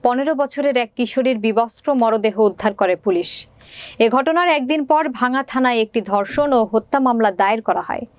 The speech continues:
পরে পুলিশের কয়েকটি ইউনিট মাঠে নামে এবং দ্রুত সময়ে এ ঘটনার রহস্য উদ্ঘাটন করতে সক্ষম হয়। সংবাদ সম্মেলনে পুলিশ সুপার ছাড়াও অতিরিক্ত পুলিশ সুপার মোহাম্মদ ইমদাদ হুসাইন,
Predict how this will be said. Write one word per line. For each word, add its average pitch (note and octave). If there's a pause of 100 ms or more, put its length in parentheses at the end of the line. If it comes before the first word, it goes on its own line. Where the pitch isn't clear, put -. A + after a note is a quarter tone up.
(200)
পরে C#4
পুলিশের E4
কয়েকটি D4
ইউনিট C#4
মাঠে A3
নামে C#4
এবং C#4+
দ্রুত C4
সময়ে D4+
এ C4+
ঘটনার B3+
রহস্য A3
উদ্ঘাটন A#3
করতে G3
সক্ষম A3
হয়। - (480)
সংবাদ C4+
সম্মেলনে D#4
পুলিশ D4+
সুপার C4
ছাড়াও G3+
অতিরিক্ত G#3+
পুলিশ B3
সুপার C#4
মোহাম্মদ A3+
ইমদাদ A3+
হুসাইন, C4